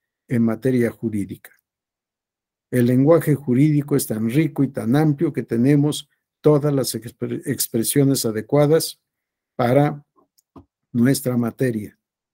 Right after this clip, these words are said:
Y esta declaración de inconstitucionalidad es una derogación jurisdiccional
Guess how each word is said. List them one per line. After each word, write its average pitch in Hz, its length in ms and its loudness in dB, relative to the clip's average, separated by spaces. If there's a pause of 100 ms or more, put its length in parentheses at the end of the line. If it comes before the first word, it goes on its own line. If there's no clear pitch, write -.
(560)
Y 131 160 6
esta 160 260 4
declaración 120 680 0
de 131 100 2
inconstitucionalidad 113 1400 -4 (400)
es 139 240 2
una 143 200 2
derogación 113 840 0
jurisdiccional 117 1080 -2